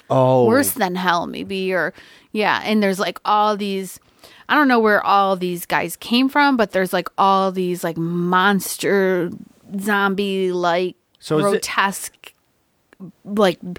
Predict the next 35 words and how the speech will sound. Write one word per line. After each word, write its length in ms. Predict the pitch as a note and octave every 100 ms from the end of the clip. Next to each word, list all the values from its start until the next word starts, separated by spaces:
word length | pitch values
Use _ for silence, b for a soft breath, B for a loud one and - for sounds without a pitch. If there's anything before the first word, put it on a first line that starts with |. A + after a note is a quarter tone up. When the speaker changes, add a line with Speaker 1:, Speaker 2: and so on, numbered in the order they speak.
| B B B -
Speaker 2:
cut 340 | - A#3 A#3
up 260 | A3+ F3 -
parts 540 | - G3+ G#3 - -
and 160 | A3+ G#3+
stuff. 380 | - A3 A3 A3
Speaker 1:
Yeah. 300 | F#2+ F2+ -
Now, 280 | C#3+ D#3+ -
Speaker 2:
Yeah. 80 | E3
Speaker 1:
is 100 | C#3
this, 300 | G3 A3 -
okay, 320 | D3+ C#3 A#2
so 140 | - C3
you, 400 | C#3+ G#3 G#3 - B B B B B - -
you 280 | B2 C#3 G#3+
wanted 240 | E3 B2
to 60 | A#2
talk 240 | A#2+ G#2+
about 160 | A2 G2+
this 120 | G2+
movie 280 | A#2+ A#2+ G#2+
s-, 140 | -
uh, 380 | - A#2 A2+ A#2 - C3+
from 220 | - G#2+
last 280 | A2+ G#2+ -
night 260 | A#2 A#2 -
till 120 | G#2+
today, 300 | - A#2+ A#2
and 80 | G#2
you, 140 | A2
and 100 | G#2+
then 100 | G#2+
we 80 | G#2
were 60 |
like, 80 | G#2+
"Nope, 180 | B2 -